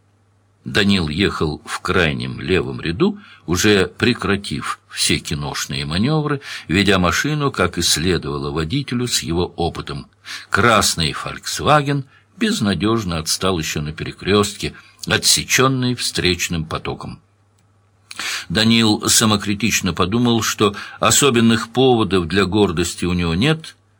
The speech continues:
манёвр был исполнен не самый замысловатый.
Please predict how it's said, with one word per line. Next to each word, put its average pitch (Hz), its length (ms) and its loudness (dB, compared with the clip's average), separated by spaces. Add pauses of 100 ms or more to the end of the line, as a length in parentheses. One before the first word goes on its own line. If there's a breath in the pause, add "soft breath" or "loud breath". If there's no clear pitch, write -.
(200)
манёвр 160 500 2
был 135 300 2
исполнен 117 840 0
не 143 300 0
самый 71 760 0
замысловатый. 76 1000 -6